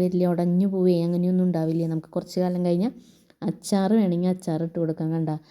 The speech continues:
നല്ല ഉറപ്പായിട്ടിരിക്കുക. മിളകിനൊന്നും വെള്ള നനവ് പാടില്ല. വെള്ള നനവ് വന്നാൽ അപ്പം നമുക്ക് പൂപ്പൽ വരും. അപ്പോൾ ദാ കു-, രണ്ട് കുപ്പിയിലാക്കി ഞാൻ സെറ്റാക്കി വെച്ചിട്ടുണ്ട്. അപ്പോൾ, അപ്പോൾ വീഡിയോ വൈൻഡ് അപ്പ് ചെയ്യാറായി.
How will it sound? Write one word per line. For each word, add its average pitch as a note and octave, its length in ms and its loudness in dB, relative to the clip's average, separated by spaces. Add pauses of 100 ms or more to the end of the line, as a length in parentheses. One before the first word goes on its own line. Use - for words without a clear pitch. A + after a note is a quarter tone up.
(340)
നല്ല F3+ 180 2 (100)
ഉറപ്പായിട്ടിരിക്കുക. F3+ 880 0 (160)
മിളകിനൊന്നും F3+ 640 2 (480)
വെള്ള F#3+ 180 0 (120)
നനവ് G#3+ 300 4
പാടില്ല. F#3 340 2 (120)
വെള്ള E3+ 220 0
നനവ് F3 320 -2
വന്നാൽ F#3+ 260 -2
അപ്പം F#3 200 -6
നമുക്ക് F3+ 260 -2
പൂപ്പൽ F3+ 380 -2 (100)
വരും. E3 200 0 (560)
അപ്പോൾ D#3+ 180 -6
ദാ D#3+ 80 0 (240)
കു-, F3+ 160 0
രണ്ട് E3 280 2
കുപ്പിയിലാക്കി F3 540 0
ഞാൻ F3 180 2
സെറ്റാക്കി E3+ 460 -2
വെച്ചിട്ടുണ്ട്. E3 440 -2 (420)
അപ്പോൾ, E3+ 220 0 (640)
അപ്പോൾ F#3 300 -10 (100)
വീഡിയോ E3 440 2
വൈൻഡ് G#3 280 2
അപ്പ് G#3 140 -6
ചെയ്യാറായി. G#3+ 500 2